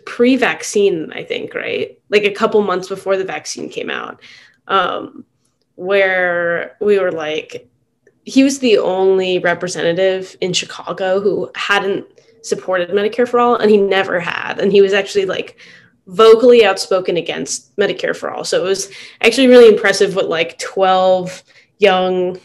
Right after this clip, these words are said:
neighbors could have done. But, um, it was,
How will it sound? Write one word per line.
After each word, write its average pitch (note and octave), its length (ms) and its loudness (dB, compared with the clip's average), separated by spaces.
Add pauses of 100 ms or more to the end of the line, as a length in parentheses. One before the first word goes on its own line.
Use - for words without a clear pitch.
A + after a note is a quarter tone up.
(220)
neighbors F#3 600 -2
could - 160 -16
have F3+ 120 -12
done. E3 500 -8 (500)
But, F#3+ 300 2
um, F3+ 560 -6 (180)
it A3+ 160 6
was, A#3 520 6